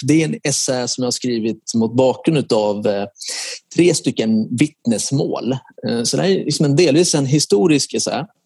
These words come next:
Eh, och det är ju då Anders Borg, han har skrivit en bok som heter Finansministern, där då delar utav den behandlar det här ämnet, alltså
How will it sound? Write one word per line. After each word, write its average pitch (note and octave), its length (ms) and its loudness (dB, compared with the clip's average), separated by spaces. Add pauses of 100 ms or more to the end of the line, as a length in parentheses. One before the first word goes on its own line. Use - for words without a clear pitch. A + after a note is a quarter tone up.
(680)
Eh, B2+ 260 -2
och C3+ 80 0
det C#3+ 80 2
är - 20 2
ju C#3 60 2
då C3+ 140 2
Anders B2 280 -4
Borg, D3+ 300 -2
han C#3 120 -4
har B2 40 -4
skrivit A2+ 340 -6
en G2+ 300 -2
bok A2+ 340 2
som A#2+ 160 2
heter A2 200 0
Finansministern, C3 1000 0 (640)
där A2+ 240 2
då A2 140 0
delar C3 320 0
utav B2+ 200 -4
den G#2+ 240 -4
behandlar A#2 500 -4
det C3 60 0
här B2+ 120 0
ämnet, B2+ 520 -6
alltså G#2 280 -2